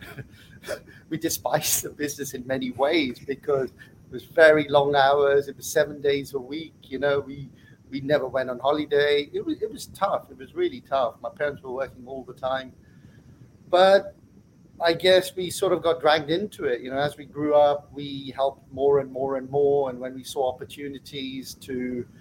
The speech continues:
improve things or fix things, we just did that. And for me personally, I guess it really happened when I, um, finished university. I did chartered surveying, and that was in the late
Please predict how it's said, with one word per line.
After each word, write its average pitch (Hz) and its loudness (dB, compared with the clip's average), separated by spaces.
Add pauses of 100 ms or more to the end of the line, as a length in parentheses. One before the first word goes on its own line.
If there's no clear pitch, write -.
(400)
improve 143 2
things 139 0
or 123 -8
fix - -4
things, 143 -6
we 147 -10
just - -12
did 151 0
that. 123 -2 (640)
And 156 2
for 175 -2
me 175 0
personally, 135 0 (880)
I 143 -2
guess 143 4
it 123 -14
really 147 0
happened 131 -2
when 131 -4
I, 127 -2 (640)
um, 127 2 (260)
finished - -8
university. 139 0
I 127 0
did 127 -6
chartered 131 -2
surveying, 143 -2 (600)
and 131 -2 (100)
that 139 0
was 131 -10
in 135 -8
the 127 -8
late 135 0